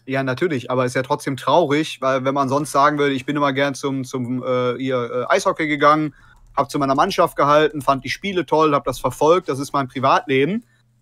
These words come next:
Für ihn geht's nur politisch in einem größeren Rahmen. Er ist überhaupt nur dahin, weil's da Linke gab. Er hat das korrigiert.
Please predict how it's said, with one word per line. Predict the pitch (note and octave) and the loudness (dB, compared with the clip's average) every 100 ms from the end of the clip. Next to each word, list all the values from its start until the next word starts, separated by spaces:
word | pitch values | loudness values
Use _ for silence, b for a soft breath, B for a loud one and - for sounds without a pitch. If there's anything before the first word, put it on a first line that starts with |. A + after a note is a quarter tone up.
| - | -4
Für | D#3 | -4
ihn | E3+ G3+ G#3 | -2 -4 -2
geht's | F#3 G3+ - | -2 -2 -2
nur | F#3 A#3 | -2 -2
politisch | A#3 G3+ F#3+ G#3+ G3 - | 0 2 2 0 -2 -2
in | F3 | 0
einem | D#3 D3+ | 0 0
größeren | C3+ D#3 G#3+ - G3 E3+ | 2 4 4 2 -2 2
Rahmen. | D3 D#3+ E3 D#3 | 4 4 4 0
Er | D#3 D#3 | 2 0
ist | - | 2
überhaupt | D3+ C3 E3+ A3+ G3+ | 2 6 6 4 2
nur | G3 | 4
dahin, | F3+ E3 F#3+ | 6 4 2
weil's | E3 D3+ | 2 2
da | C#3+ | -2
Linke | C#3 G#3+ G3 E3 | -2 -4 -2 0
gab. | E3 E3 E3 - | 4 4 4 4
Er | F#3+ G3 | 4 4
hat | F#3 F3+ | 4 2
das | E3 | 0
korrigiert. | - E3 D#3 C#3 G3+ G#3+ G3 | 0 0 0 -2 2 4 2